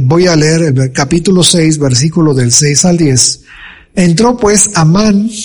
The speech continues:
el rey, al rey, y, perdón, el rey le dijo, el rey Asuero, "¿Qué se hará con el hombre cuya honra desea el rey?"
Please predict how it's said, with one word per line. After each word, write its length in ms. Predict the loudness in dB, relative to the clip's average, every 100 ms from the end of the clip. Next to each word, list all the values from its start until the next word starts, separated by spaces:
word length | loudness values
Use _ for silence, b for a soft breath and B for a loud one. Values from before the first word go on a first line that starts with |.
| -10 -2
el 180 | 0
rey, 580 | 2 2 2 2 0 -2 -2
al 200 | 0 2
rey, 480 | 2 2 0 -2 -4
y, 160 | -4
perdón, 380 | 0 0 0 0
el 120 | 0
rey 200 | 0 2
le 120 | 2
dijo, 440 | 2 0 0 -2 -4
el 100 | -6
rey 160 | -2 0
Asuero, 400 | 0 2 0 -2 B B B B B B -16 -2
"¿Qué 300 | 0 2 2
se 220 | 0 2
hará 400 | 2 2 0 -2
con 200 | 0 2
el 140 | 2
hombre 360 | 2 2 0 -2
cuya 600 | -2 0 0 0 -4 -14 _ _ -4
honra 560 | 0 2 2 2 2 2
desea 380 | 0 0 0
el 80 | 0
rey?" 600 | 0 -2 0 -2 -4 -20